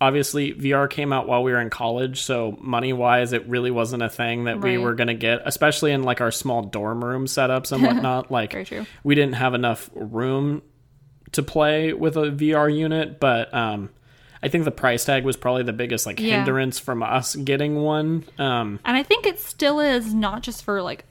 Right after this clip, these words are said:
Speaker 2: college students, obviously, but because you have
Speaker 1: For
Speaker 2: to,
Speaker 1: more people.
Speaker 2: yeah, you own the console and the V R unit on top of that.
Speaker 1: When you're talk-, especially I'm thinking about, like, families where it's
Speaker 2: Yeah.
Speaker 1: like,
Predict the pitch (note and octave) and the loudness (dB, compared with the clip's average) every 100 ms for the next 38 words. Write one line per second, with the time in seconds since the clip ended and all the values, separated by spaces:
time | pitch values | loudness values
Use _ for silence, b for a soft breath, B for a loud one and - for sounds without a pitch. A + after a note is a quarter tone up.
0 | _ - G#3+ F3 E3+ - F3 - - E3+ | _ -8 -4 -4 -8 -14 -14 -10 -8 -8
1 | E3+ E3 F3+ G#3 A3 A#3+ C4 A#3 A3+ A3 | -6 -8 -2 0 0 -2 -2 -2 0 2
2 | D3 A#2+ - G#3 G3 F#3+ F#3+ B2 G#3 G#3 | 2 4 4 4 4 2 0 0 2 2
3 | F#3 F#3+ G3+ G#3 G3+ F3+ F3+ F#3 F#3+ G3 | 0 -2 -2 -2 -2 -6 -4 -4 -4 -6
4 | F#3 F3+ F3+ F3+ F3 F3 - G3 F#3 - | -6 -4 -4 -4 -6 -8 -10 -12 -14 -6
5 | - E3 E3 E3 F3+ F#3 F3+ - D#3 D3+ | 4 6 6 4 4 4 2 0 2 6
6 | G3 G3 E3+ D3 C#3 C#3+ C3+ C3 B2 G2+ | 4 4 4 4 4 2 2 2 2 2
7 | A#2+ A#2 - A#2+ B2 B2 C3 B2 - - | 0 0 -4 -2 0 0 0 -2 -4 0
8 | C#3+ C3+ C3+ D3+ A#2+ G#2+ - | 4 4 4 4 4 2 -10